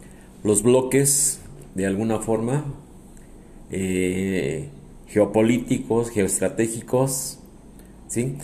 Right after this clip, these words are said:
Les recomiendo mucho la charla del lunes pasado del doctor Alfredo Jalife,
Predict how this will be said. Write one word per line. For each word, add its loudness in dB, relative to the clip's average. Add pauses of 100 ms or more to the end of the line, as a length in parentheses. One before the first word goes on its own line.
(180)
Les 2
recomiendo 4
mucho 6
la 6
charla 4
del 6
lunes 4
pasado 2 (1300)
del 6
doctor 4
Alfredo 4
Jalife, 4